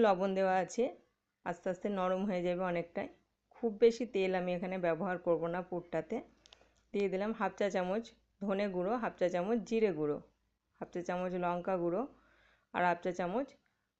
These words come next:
হলুদ গুঁড়ো আমি এখানে দিয়ে দিলাম। খুব ভালো করে এখন মিশিয়ে নেব এটা, আস্তে আস্তে কষতে থাকবো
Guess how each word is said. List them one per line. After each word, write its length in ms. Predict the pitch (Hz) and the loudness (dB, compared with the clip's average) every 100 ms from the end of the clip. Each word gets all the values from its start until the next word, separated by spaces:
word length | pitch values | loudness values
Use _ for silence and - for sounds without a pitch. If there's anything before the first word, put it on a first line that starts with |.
| 202 | -2
হলুদ 240 | 196 214 190 | 0 0 6
গুঁড়ো 160 | 226 233 | 6 8
আমি 100 | 208 170 | 6 4
এখানে 200 | 190 180 175 | 2 0 4
দিয়ে 120 | 170 | 4
দিলাম। 240 | 160 170 240 320 _ _ _ _ _ _ _ _ _ _ _ _ _ _ _ _ _ _ _ _ _ _ _ _ _ _ _ | 4 2 -2 -6 _ _ _ _ _ _ _ _ _ _ _ _ _ _ _ _ _ _ _ _ _ _ _ _ _ _ _
খুব 140 | - 220 208 | -10 -6 -2
ভালো 160 | 175 185 | 0 2
করে 160 | 185 175 | 2 2
এখন 160 | 208 262 - _ _ _ _ _ _ - | 0 -4 -6 _ _ _ _ _ _ -6
মিশিয়ে 340 | 190 196 190 175 | -4 -2 0 0
নেব 180 | 170 180 175 | 2 0 0
এটা, 160 | 156 - - _ _ _ _ _ _ _ _ _ _ _ _ _ _ _ _ _ _ _ 185 | -2 -6 -12 _ _ _ _ _ _ _ _ _ _ _ _ _ _ _ _ _ _ _ -6
আস্তে 220 | 185 - 185 | -4 -2 -4
আস্তে 220 | - 226 330 - _ _ _ _ _ _ _ _ _ _ _ _ - | -4 -6 -6 -12 _ _ _ _ _ _ _ _ _ _ _ _ -2
কষতে 320 | 196 196 190 | -2 0 -4
থাকবো 320 | 208 180 165 | -2 -2 0